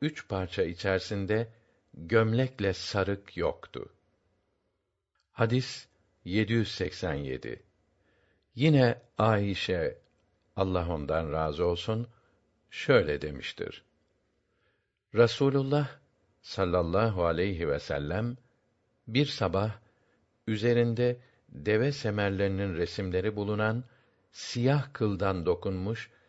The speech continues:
desenli bir elbise olduğu halde evden dışarı çıktı. Hadis yedi yüz seksen sekiz. Mugire İbni Şube,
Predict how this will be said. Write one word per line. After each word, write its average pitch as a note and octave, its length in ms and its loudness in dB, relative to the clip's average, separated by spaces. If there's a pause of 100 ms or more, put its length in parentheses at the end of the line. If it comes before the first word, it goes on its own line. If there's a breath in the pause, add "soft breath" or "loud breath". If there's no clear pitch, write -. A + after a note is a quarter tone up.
(260 soft breath)
desenli A#2+ 600 0
bir G#2+ 120 0
elbise F#2 480 0
olduğu G2 420 2
halde F#2 600 0 (280)
evden G#2 480 2
dışarı D2 420 -6
çıktı. - 480 -8 (840)
Hadis A2+ 560 0 (440)
yedi G#2 260 0
yüz A2+ 220 0
seksen E2+ 440 -2
sekiz. - 640 -12 (1800)
Mugire B2 580 4
İbni G2 320 -2
Şube, F2+ 640 -4